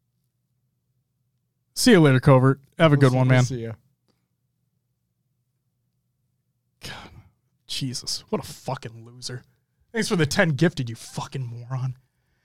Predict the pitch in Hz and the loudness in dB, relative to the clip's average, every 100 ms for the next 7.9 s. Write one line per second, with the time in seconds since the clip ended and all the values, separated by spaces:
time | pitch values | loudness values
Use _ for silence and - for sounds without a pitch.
0 | _ _ _ - - 262 170 180 - _ | _ _ _ -4 4 6 6 2 -4 _
1 | _ _ _ _ _ _ _ _ _ _ | _ _ _ _ _ _ _ _ _ _
2 | _ _ _ _ _ _ - 226 277 285 | _ _ _ _ _ _ 0 4 4 2
3 | - _ _ _ _ _ _ _ _ _ | -2 _ _ _ _ _ _ _ _ _
4 | _ _ - 202 202 196 175 - 190 196 | _ _ 4 4 4 0 0 2 2 2
5 | 214 196 196 180 175 160 147 180 - 175 | 0 2 4 4 6 4 4 2 4 2
6 | 143 170 147 139 - - _ _ 175 208 | 2 2 2 0 -4 -10 _ _ 4 6
7 | 233 196 160 165 135 123 - 110 107 | 6 4 2 2 4 2 0 -2 -6